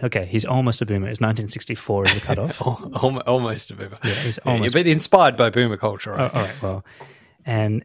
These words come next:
Speaker 2: Mentored by boomers.
Speaker 1: and I think that when I do think something that's uniquely Australian, I think of actually brunch culture. So going into a beautiful cafe for breakfast and having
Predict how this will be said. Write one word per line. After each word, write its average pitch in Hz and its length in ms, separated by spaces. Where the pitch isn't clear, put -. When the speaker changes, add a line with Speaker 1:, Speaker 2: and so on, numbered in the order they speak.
Speaker 2:
Mentored 127 480
by 101 120
boomers. 101 200
Speaker 1:
and 120 100
I 113 60
think 123 360
that 110 240
when 120 160
I 127 40
do 143 120
think 117 180
something 98 220
that's 95 180
uniquely 101 420
Australian, 98 640
I 113 100
think 107 240
of 101 320
actually 95 640
brunch 98 300
culture. 156 380
So 113 180
going 107 240
into 101 560
a 110 40
beautiful 104 520
cafe 98 440
for 98 220
breakfast - 560
and 117 140
having 95 480